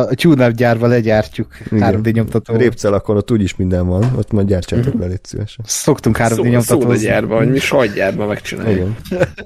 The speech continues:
Speaker 2: De akkor sajtból.
Speaker 1: <laughs> Sa-, sajtból, igen. <laughs> Medve sajtból megcsináljuk
Speaker 2: Igen.
Speaker 1: a gáspát.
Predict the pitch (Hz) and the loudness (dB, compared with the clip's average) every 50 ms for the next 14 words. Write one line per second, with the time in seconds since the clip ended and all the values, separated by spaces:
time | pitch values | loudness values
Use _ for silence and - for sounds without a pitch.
0 | - - - 175 120 - 127 - - 143 123 107 95 92 92 90 90 107 110 - | -4 0 0 0 0 0 -2 -2 0 0 0 0 0 -2 -4 -4 -4 -4 -8 -10
1 | - - - - 339 - - 370 359 - _ _ _ _ _ - - - - 165 | -16 -10 -8 -8 -8 -4 -2 -2 -2 -2 _ _ _ _ _ -8 -4 -2 0 0
2 | - - - 208 196 170 147 135 135 139 135 135 127 139 151 170 - - _ _ | 0 2 4 4 4 4 4 2 2 2 2 2 0 0 0 0 -2 -4 _ _
3 | - 208 - - 233 - - 233 - - - - - - - - - - - - | -4 -4 -2 -4 -6 -4 -6 -8 -8 -8 -10 -12 -14 -16 -18 -18 -20 -20 -20 -20
4 | - - - - - - _ _ - - 294 349 - 247 208 - - 131 127 127 | -20 -20 -20 -20 -20 -20 _ _ -10 -10 -8 -6 -6 -6 -6 -6 -4 -2 0 0
5 | 123 120 120 113 - - 120 113 113 117 113 117 117 110 107 104 98 107 104 104 | 0 0 0 -2 0 2 0 2 2 2 0 0 0 0 -2 -2 -2 -2 -2 -4
6 | 104 113 113 107 110 107 - - - 123 117 370 | -6 -8 -12 -12 -10 -12 -12 -12 -4 -2 -2 0